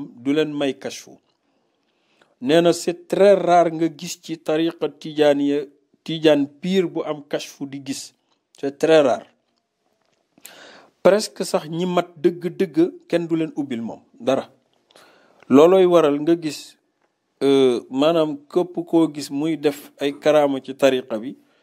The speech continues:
signe de faiblesse am lay wone. Parce que doyadi gi mu doyadi tax na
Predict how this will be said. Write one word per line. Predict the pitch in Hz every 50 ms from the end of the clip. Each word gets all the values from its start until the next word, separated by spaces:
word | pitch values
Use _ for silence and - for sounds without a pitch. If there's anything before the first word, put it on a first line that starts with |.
| _ _ _ _ _
signe | - - - 208 202 196 185
de | 175 175 170
faiblesse | - - - 175 165 151 151 147 143 143 - -
am | 120 113 113 117
lay | 117 117
wone. | 113 110 107 95 82 - _ _ _ _ _ _ _ _ _ _ _ _ _ _ _ _ _ _ _ _ _ _ _ _ _ _ _ _ _ _ _
Parce | 147 147 143 -
que | - - 175
doyadi | 165 160 170 175 190 185 180 180 175 170
gi | 160 165
mu | 170 175
doyadi | 170 170 165 160 156 147 139 135 135
tax | - - 143 - 131
na | 135 139